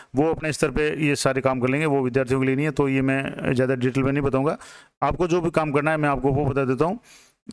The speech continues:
कि जैसे उत्तर मैट्रिक छात्रवृत्ति योजना के अंतर्गत किसी, अ, भी अपात्र विद्यार्थी द्वारा गैर कानूनी ढंग से अगर छात्रवृत्ति का प्रयास किया जाता है तो आपको, अ, स-, विभाग द्वारा या आपके खिलाफ में विधिक कार्रवाई हो सकती है शिक्षण संस्थान के विरुद्ध,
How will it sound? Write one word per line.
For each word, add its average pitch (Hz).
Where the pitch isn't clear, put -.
कि 151
जैसे 147
उत्तर 160
मैट्रिक 151
छात्रवृत्ति 143
योजना 143
के 139
अंतर्गत 139
किसी, 147
अ, 135
भी 135
अपात्र 147
विद्यार्थी 135
द्वारा 135
गैर 139
कानूनी 139
ढंग 123
से 135
अगर 131
छात्रवृत्ति 123
का 123
प्रयास 131
किया 127
जाता 123
है 156
तो 156
आपको, 147
अ, 143
स-, -
विभाग 135
द्वारा 135
या 135
आपके 131
खिलाफ 127
में 135
विधिक 127
कार्रवाई 131
हो 127
सकती 123
है 151
शिक्षण 131
संस्थान 131
के 123
विरुद्ध, 151